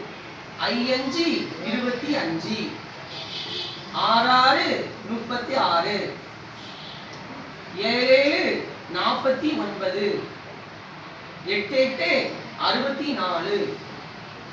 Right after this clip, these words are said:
ஒம்பித்தொம்போது எண்பத்தி ஒன்னு, பாய்பத்து நூறு. இந்த வர்க்கமூல வாய்ப்பாடு மட்டும் படிச்சிட்டோம்னா இந்த அஞ்சு மார்க்கா எளிமையா எடுத்துடலாம். ஃபர்ஸ்ட் முதல் நம்பர் இங்க என்ன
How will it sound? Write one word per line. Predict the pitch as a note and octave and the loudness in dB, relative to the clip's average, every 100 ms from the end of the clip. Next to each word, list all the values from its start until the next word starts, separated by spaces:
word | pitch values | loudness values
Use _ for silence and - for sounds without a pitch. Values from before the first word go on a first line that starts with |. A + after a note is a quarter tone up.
| - - - - | -14 -14 -12 -4
ஒம்பித்தொம்போது | A3 A3+ - C4 B3+ C4+ C#4 F4 D4 G3 - - - F#3+ | 0 0 0 2 4 8 8 8 4 0 -4 -8 -6 -2
எண்பத்தி | A#3 A#3+ C4 C#4+ F4 A3 | 0 4 4 4 2 0
ஒன்னு, | G3+ G3 G3+ F3 - - - - - - - - - - - - - G#3+ | -2 -2 -2 -4 -4 -10 -14 -14 -14 -14 -16 -16 -16 -16 -16 -16 -8 0
பாய்பத்து | A3 A#3+ C4+ - B3+ - D4+ A4 C5+ - - G3+ | 4 4 2 0 -2 0 0 0 -2 -4 -8 -4
நூறு. | G#3+ F3+ F3 F3 - - - - - - - - - - - G3+ | 0 0 0 0 -2 -8 -12 -14 -14 -14 -14 -14 -14 -14 -12 -6
இந்த | A3 - | 2 4
வர்க்கமூல | G3 - D4+ D#4 D4+ D4 | 4 2 2 2 4 4
வாய்ப்பாடு | A3 A3 B3 A#3+ | 2 2 0 0
மட்டும் | A#3+ - A3+ | -2 -2 -2
படிச்சிட்டோம்னா | G#3+ - A#3 G#3 G#3 G3 - G#3 | -2 -2 -4 0 2 2 0 -2
இந்த | G#3+ G3 | 2 2
அஞ்சு | G#3 B3+ | 2 0
மார்க்கா | A3+ G#3+ G#3+ - F#3 | 2 2 2 0 0
எளிமையா | A#3+ B3+ C4 C4 | 0 0 2 2
எடுத்துடலாம். | - - F#3 F3+ F3+ - - - - - | 2 -2 -2 0 0 -2 -4 -12 -16 -2
ஃபர்ஸ்ட் | A3 A3 C4 D#4+ - - - - A#3 | 2 2 2 0 -2 -6 -12 -10 -6
முதல் | C4+ E4 D#4 | 0 2 6
நம்பர் | C#4+ D4 | 6 6
இங்க | C#4 | 4
என்ன | C4+ | 6